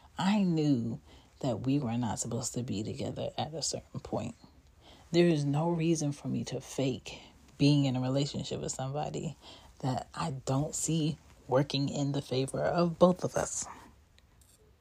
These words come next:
Stop being selfish. A lot of people are being selfish while in a relationship. You know you don't wanna do right by that person.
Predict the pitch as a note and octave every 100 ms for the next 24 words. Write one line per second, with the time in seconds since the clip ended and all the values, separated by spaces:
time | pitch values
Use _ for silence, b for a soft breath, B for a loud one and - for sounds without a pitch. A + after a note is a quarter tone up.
0 | _ _ _ _ _ _ _ - - -
1 | D3+ D#3+ - E3+ E3 - E3+ F3 F2+ F#2
2 | - B2 B2 D#3+ E3+ F#3+ F3 E3 D#3+ D3
3 | C#3 C#3 C#3 C#3+ - D#3 D3+ - D3 D#3
4 | C#3+ - _ B B B B - C3+ C#3+
5 | - E3 D#3 C#3+ C3+ A#2+ C3 - C#3+ B2+
6 | - - - B B B B C3+ E3+ G3
7 | D#3+ C3 C3+ C#3 C#3 C#3 D3+ B2+ B2+ C3
8 | D3 D#3+ - - C#3 - D3